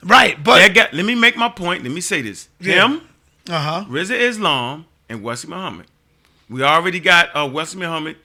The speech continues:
Speaker 2: in a couple chapters in the book. He don't even make the whole book. We put him in a couple chapters. Asad Hotep got that book out, right? I'm calling him out.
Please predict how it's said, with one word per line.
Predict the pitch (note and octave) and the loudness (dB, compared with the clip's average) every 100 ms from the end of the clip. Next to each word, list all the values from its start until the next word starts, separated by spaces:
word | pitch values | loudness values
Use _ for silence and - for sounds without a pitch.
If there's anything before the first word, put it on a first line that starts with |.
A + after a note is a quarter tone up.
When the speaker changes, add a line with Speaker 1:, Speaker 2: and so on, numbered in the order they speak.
| _ _ _ _ - | _ _ _ _ -8
Speaker 2:
in | D#3+ | -6
a | B2+ | -6
couple | D#3 F3+ C#3+ | -4 -6 -4
chapters | E3+ D3+ B2+ | -4 -4 -4
in | C3+ | -10
the | |
book. | A2+ B2 A2 | -8 -10 -8
He | D3+ | -6
don't | F3 D3+ | -4 -4
even | B2+ B2 | -6 -6
make | D#3 - | -6 -6
the | A2+ | -12
whole | G2+ F#2 | -12 -14
book. | G#2 F#2 _ _ - | -16 -18 _ _ -16
We | D3+ | -14
put | A#2+ A#2+ | -12 -10
him | A2+ | -10
in | G2 | -12
a | |
couple | - - G2+ | -14 -16 -12
chapters. | - F#2 - - - _ _ - | -10 -10 -12 -20 -20 _ _ -16
Asad | A2 C#3 | -8 -4
Hotep | B2+ B2+ - A#2+ F#2 | -4 -4 -6 -8 -4
got | A2 G#2 | -6 -6
that | G#2+ | -12
book | G#2+ G2 G2 | -14 -18 -18
out, | E2+ _ _ _ _ _ _ - | -20 _ _ _ _ _ _ -8
right? | A2+ B2 A#2+ - | -4 -4 -6 -12
I'm | A2 | -14
calling | - A#2+ C3+ G#3+ | -6 -4 -4 -2
him | F#3+ | -2
out. | B2+ D#3 | -2 -4